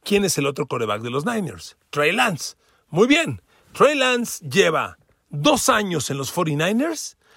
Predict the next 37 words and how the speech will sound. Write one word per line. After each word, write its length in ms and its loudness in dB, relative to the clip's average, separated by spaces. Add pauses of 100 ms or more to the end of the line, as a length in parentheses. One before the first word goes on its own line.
(140)
dos 400 2
años 340 -2
de 100 0
lesiones, 580 -8 (120)
¿ok? 180 -6 (460)
Y 120 -2
dos 200 4
años 200 0
de 120 6
lesiones 600 -2
graves, 960 -2 (460)
¿de 80 -4
acuerdo? 500 2
No 220 2
sencillitas. 880 -6 (280)
A 120 -2
ver, 260 0 (480)
pues 120 -14
digo, 180 -4
nada 260 -4
más 240 -4
un 140 -2
dato. 340 0 (1160)
En 140 -4
los 160 2
do-, 140 2
en 120 -2
las 200 0
dos 200 4
temporadas 640 2
que 80 2
ha 60 2
jugado 500 -2
Trey 280 -2
Lance, 480 -2 (420)
ha 160 2
perdido 720 2